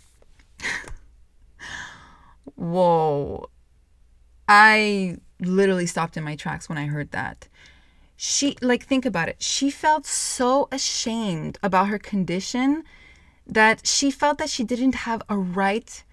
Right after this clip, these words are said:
to her own fundamental right to protect and control her own body. But beyond that, I stopped because I knew that, like her, I and so many other women,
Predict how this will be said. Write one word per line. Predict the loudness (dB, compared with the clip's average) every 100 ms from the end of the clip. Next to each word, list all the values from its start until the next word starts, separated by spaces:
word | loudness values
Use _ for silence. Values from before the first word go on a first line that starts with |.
| -20 -20
to | -12 -6
her | -4 -2
own | -2 0 0
fundamental | -2 -4 0 2 2 2 2 0 0 2 2 0 -2 -4 -4 -8 -12 _ _ _ _ -6
right | 4 4 4 0
to | -12 -16 -10
protect | -6 -6 -4 -4 -4 -6
and | -4
control | -2 -4 -2 0 0 -2 -10
her | -4 -4 -2
own | 0 2 2 2 0
body. | 2 2 2 -2 -12 _ _ _ _ _ _ _ -12 -2
But | -2
beyond | 0 0 2 2 4
that, | 4 4 0 -6
I | -6
stopped | -6 -2 2 2 0
because | -4 -6 0
I | 2 4
knew | 2 0 0 0
that, | -2 -2
like | 0 0 -2 -2
her, | 0 0 -2 -8 _ -20 _ 6
I | 6 8 4 0 -8 -14 _ _ _ _ -2
and | -2
so | -2 -4 -2
many | 0 0
other | 0 0
women, | -2 -4 -4 -6 -8